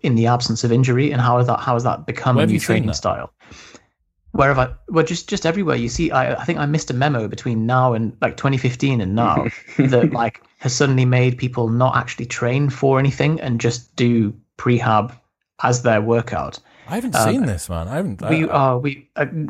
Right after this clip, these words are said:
Speaker 1: I, I think we're just subscribed to the wrong, the wrong people. Like, like, a lot of the P Ts on Instagram and stuff are just doing, like, it's not Pilates, it's not specific injury rehab. It's just, like, stuff for the point, for the sake of it. And people who don't look like they lift, that are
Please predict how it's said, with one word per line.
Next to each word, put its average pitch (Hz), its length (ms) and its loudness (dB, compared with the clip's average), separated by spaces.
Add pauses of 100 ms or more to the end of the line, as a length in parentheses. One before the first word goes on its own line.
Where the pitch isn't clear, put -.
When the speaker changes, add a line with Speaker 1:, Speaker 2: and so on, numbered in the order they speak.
Speaker 1:
I, 147 100 0 (160)
I - 60 -10
think 175 200 2
we're 135 60 4
just 123 260 -2
subscribed 117 560 0
to 117 60 0
the 107 80 2
wrong, 107 320 0 (120)
the 147 120 0
wrong 120 220 2
people. 120 300 0
Like, 120 180 4
like, 131 160 2
a 151 40 0
lot 151 140 4
of 135 80 -2
the 123 80 -6
P 127 140 -6
Ts 123 240 -4
on 107 80 -2
Instagram 110 340 -6
and 101 120 -4
stuff - 160 -8
are 110 40 -6
just 127 200 -4
doing, 123 320 4
like, 113 200 -2 (200)
it's - 100 -10
not 208 160 2
Pilates, 151 640 0
it's 151 120 -8
not - 280 -2 (460)
specific 151 440 0
injury 127 340 4
rehab. 120 380 4
It's 76 100 -6
just, - 280 0
like, 120 280 0 (840)
stuff - 520 -2
for 139 100 -4
the 127 200 -6 (460)
point, - 260 -2
for 139 100 -6
the 131 80 -2
sake 127 280 0
of 143 80 -2
it. 156 120 2
And 131 100 -4
people 147 180 0
who 139 100 4
don't 151 200 4
look 147 140 -2
like 131 140 0
they 123 80 0
lift, 120 440 -4
that 117 100 -6
are 117 100 -2